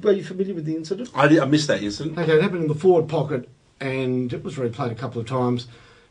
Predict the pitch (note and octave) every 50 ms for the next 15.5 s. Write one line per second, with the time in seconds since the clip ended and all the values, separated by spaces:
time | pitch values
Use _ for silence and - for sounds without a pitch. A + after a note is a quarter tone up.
0 | _ - B2+ C3 C3 B2+ - F#3+ G3 - E3+ E3+ C#3+ - - - - _ _ _
1 | _ _ _ _ _ _ _ _ _ - E3+ D3+ C3+ D3+ D3+ D3+ D#3+ D#3 D3 B2
2 | D3 D3+ C#3+ C3+ A#2 A#2 A#2+ A#2+ - C#3 B2 B2+ - - F#3 F3 E3+ E3 D3 C3
3 | B2 B2 C3+ B2+ B2+ B2+ B2 D3 D3+ D3 E3+ F#3 F#3+ F#3+ - - E3+ D3+ C#3 C3+
4 | C3 B2+ B2 A#2 A#2 A2+ A2+ A#2 A2+ A2 G#2 A2 B2+ B2+ B2 A#2+ B2 A#2 A#2 A2+
5 | A#2 A#2+ A#2 - C3 B2 C#3 E3+ E3 - - - _ _ _ _ _ _ - -
6 | C3 B2 B2 C#3 C#3 - - - _ _ _ _ _ _ _ _ _ _ _ _
7 | _ _ - G#2+ A2+ A#2+ A#2+ A#2 - - - - - - _ _ - - - A2
8 | A2 - D#3 D3 C#3 B2+ B2+ B2+ B2+ C3+ C#3 D3+ D3+ D3+ - - - - _ _
9 | _ _ _ _ _ - A#2+ A#2+ B2 E3 G3+ A3 G#3+ - - E3 - - B2 C#3
10 | C#3 C3 C3+ A#2 C3 B2+ A#2 A2 A2 A#2+ A#2 - - - - - - _ _ _
11 | _ _ _ _ _ _ _ _ _ _ _ - - - B2 C3+ C#3+ C#3 D#3 D#3+
12 | F3+ F#3 - D#3+ F3 D3+ C3+ C3+ C3+ B2+ A#2+ B2 - C3 A#2+ A#2 A#2+ A2 A#2+ A#2
13 | A2 G#2 G2+ G2 G#2 - - _ _ _ - _ - A#2 A#2 - D3+ D3+ D#3 -
14 | - - C3+ D3 B2+ B2 A#2+ B2+ B2 A#2+ A#2+ A#2+ A2 A2 G#2+ - C#3+ C3 G#2+ G2+
15 | G#2+ D3+ D#3 D#3+ E3 E3 D#3+ - -